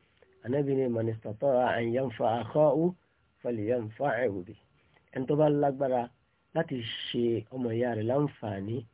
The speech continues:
pẹ̀lú nǹkan kan, ọ̀rọ̀ kí ara Ànábì ń sọ bọ̀. Wọ́n ní ẹni tó bá lágbára láti ṣe ọmọ ìyá rẹ̀ láǹfààní, àdìsí ẹni mẹ́nu Sahih Muslim,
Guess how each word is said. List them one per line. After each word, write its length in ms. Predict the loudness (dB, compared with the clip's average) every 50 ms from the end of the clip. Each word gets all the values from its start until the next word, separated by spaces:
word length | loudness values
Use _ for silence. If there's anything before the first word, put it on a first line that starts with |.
| _ _ _ _ _ _ _ 0
pẹ̀lú 180 | 2 4 6 6
nǹkan 240 | 4 4 -2 -8 -8
kan, 160 | -8 -8 -6
ọ̀rọ̀ 280 | -2 0 2 2 2 4
kí 100 | 4 4
ara 120 | 4 4
Ànábì 260 | 4 2 2 2 2 0
ń 80 | -2 -2
sọ 100 | -2 -4
bọ̀. 160 | -4 -4 -8 -14 _ _ _ _ _ _ _ _ _ _ _ _ _ _
Wọ́n 140 | 6 6 8 8
ní 40 | 8
ẹni 100 | 6 4
tó 80 | 2
bá 120 | 2 2 4
lágbára 340 | 4 4 4 4 4 2 2
láti 220 | 2 0 -2 -6
ṣe 140 | -10 -8 -4 -4
ọmọ 160 | -2 -2 -2 -2
ìyá 260 | -2 0 -2 -2 -2 -2
rẹ̀ 120 | -2 -2 -2
láǹfààní, 560 | 0 0 0 0 0 -2 -4 -6 -4 -2 -2
àdìsí 200 | 0 0 0 0
ẹni 100 | 0 0
mẹ́nu 180 | 0 0 -2 -4
Sahih 300 | -4 -4 -6 -4 -2 -4
Muslim, 340 | -4 -4 -6 -8 -8 -8 -8